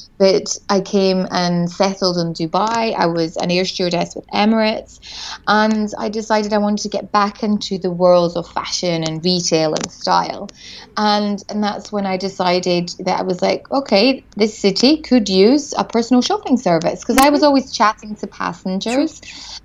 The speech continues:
Speaker 1: when I was traveling, and I'd be like, "You need to go shopping here, and you need to do this, and you need to do this." And Dubai was really, that was two thousand and five, and it was really at that point of exciting growth, and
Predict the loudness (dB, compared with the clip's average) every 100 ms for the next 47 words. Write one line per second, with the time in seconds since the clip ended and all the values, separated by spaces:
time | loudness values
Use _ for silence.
0 | _ 0 4 6 6 4 2 -2 -4 -2
1 | -2 -4 0 0 2 0 0 -2 -4 -4
2 | -4 -4 -6 -6 -6 -10 -8 -6 -6 -6
3 | -4 0 2 6 6 6 4 -2 -2 -2
4 | 2 4 4 4 2 2 0 -2 2 2
5 | 2 -6 -18 -20 -16 2 2 4 4 4
6 | 4 2 0 -2 2 4 2 2 -2 -6
7 | -8 -2 0 4 4 4 0 0 0 2
8 | 2 0 -4 -6 -6 -10 -4 0 2 4
9 | 4 2 0 -2 -2 -4 0 2 0 2
10 | 2 2 -2 -16 -18 -8 -8 -8 -2 0
11 | 0 0 -2 -4 -4 2 4 4 2 -2
12 | -4 -4 -6 -10